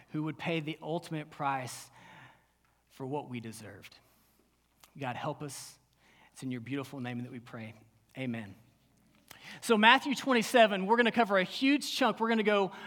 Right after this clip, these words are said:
verses one all the way to thirty-one. And every which way that I tried to structure this sermon, I tried to keep from reading all of it,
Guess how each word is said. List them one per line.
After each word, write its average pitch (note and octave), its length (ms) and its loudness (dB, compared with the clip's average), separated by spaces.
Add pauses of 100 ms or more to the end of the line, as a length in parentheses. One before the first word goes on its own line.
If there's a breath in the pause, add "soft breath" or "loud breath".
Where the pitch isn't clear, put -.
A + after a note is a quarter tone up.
(100)
verses A3 420 2
one B3 320 6
all A3 220 6
the A#3+ 60 0
way A3+ 180 8
to G#3+ 100 0
thirty-one. G3+ 680 2
And F3+ 220 0 (120)
every B3+ 360 4
which A#3+ 260 0
way G#3 200 4
that F#3 160 0
I E3 80 4
tried G3+ 300 2
to E3 60 -6
structure F#3 420 -2
this D#3 160 -4
sermon, F#3 400 0
I C#3+ 120 -2
tried F3 340 2
to D#3 80 -6
keep F#3+ 260 -6 (380 loud breath)
from D3 280 -4
reading F#3+ 340 2
all F3+ 280 4
of F3 80 2
it, G3+ 180 0